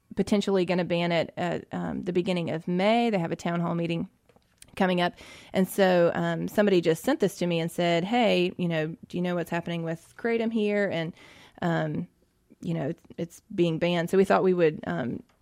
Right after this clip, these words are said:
do a, a show on this because, uh, we wanna talk about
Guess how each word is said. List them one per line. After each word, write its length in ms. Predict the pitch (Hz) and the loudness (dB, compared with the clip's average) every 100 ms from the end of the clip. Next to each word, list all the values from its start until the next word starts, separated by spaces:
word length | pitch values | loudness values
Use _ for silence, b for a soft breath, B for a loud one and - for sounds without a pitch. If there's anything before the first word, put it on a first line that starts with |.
| _ - - | _ -20 -12
do 300 | 185 180 175 | -2 2 4
a, 260 | 151 143 - - | 2 0 -6 -6
a 160 | - 170 | -8 -8
show 300 | - 254 240 | 0 4 4
on 140 | 190 | 4
this 200 | 185 190 | 2 2
because, 460 | - - 196 190 - B B B B - | -2 2 4 4 0 B B B B -4
uh, 240 | 175 175 165 | 2 2 4
we 80 | |
wanna 240 | 196 190 185 | 4 4 2
talk 180 | 175 180 | 0 0
about 380 | 175 165 - | 2 2 0